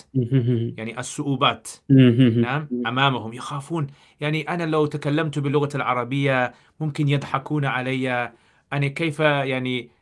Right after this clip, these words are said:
Speaker 2: آه، كيف أري الناس وجهي
Speaker 1: مم.
Speaker 2: غدًا؟ كيف أذهب إلى العمل؟ الناس يقولون: "أنت حضرت على بودكاست للياقت ويوسف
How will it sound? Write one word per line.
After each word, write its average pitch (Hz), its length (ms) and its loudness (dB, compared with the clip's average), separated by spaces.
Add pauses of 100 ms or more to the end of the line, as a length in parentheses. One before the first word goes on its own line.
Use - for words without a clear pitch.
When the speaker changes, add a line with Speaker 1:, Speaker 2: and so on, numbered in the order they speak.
(120)
Speaker 2:
آه، 117 360 -6
كيف 147 400 -4
أري 147 340 2
الناس 127 360 -2
وجهي 127 500 -4 (240)
Speaker 1:
مم. 143 120 2
Speaker 2:
غدًا؟ 123 420 -2
كيف 151 280 -2
أذهب 139 280 -2
إلى 127 100 -2
العمل؟ 127 520 -2
الناس 131 280 -4
يقولون: 131 500 -2 (540)
"أنت 131 600 0 (140)
حضرت 135 440 -2
على 120 460 0
بودكاست 131 580 -2
للياقت 120 1400 -4
ويوسف 120 600 -4